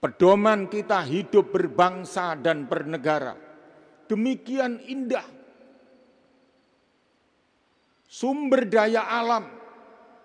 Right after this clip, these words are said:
tanah, air, udara, semuanya sumber-sumber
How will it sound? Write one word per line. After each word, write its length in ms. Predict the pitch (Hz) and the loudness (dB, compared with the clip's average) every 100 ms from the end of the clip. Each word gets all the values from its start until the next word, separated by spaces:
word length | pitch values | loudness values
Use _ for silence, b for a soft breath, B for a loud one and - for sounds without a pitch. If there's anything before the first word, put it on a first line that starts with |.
| _ _ _ _ _ _ _ _ _ _ _ _ _ _ _ _ _ | _ _ _ _ _ _ _ _ _ _ _ _ _ _ _ _ _
tanah, 400 | 208 233 247 226 - - - - - _ _ _ _ _ _ | -2 0 0 -4 -6 -20 -20 -20 -20 _ _ _ _ _ _
air, 480 | 190 226 254 247 175 131 - - - - - - 208 | -4 2 4 4 0 -8 -20 -20 -20 -20 -20 -14 -6
udara, 640 | 214 208 208 226 233 185 - - - - - - - - _ _ _ _ _ _ _ _ | -2 2 4 4 0 -2 -8 -20 -20 -20 -20 -20 -20 -20 _ _ _ _ _ _ _ _
semuanya 640 | - 247 254 277 269 262 247 | -10 -6 -2 2 2 0 -4
sumber-sumber 800 | - 269 233 240 220 247 233 | -4 -4 0 0 0 -4 -6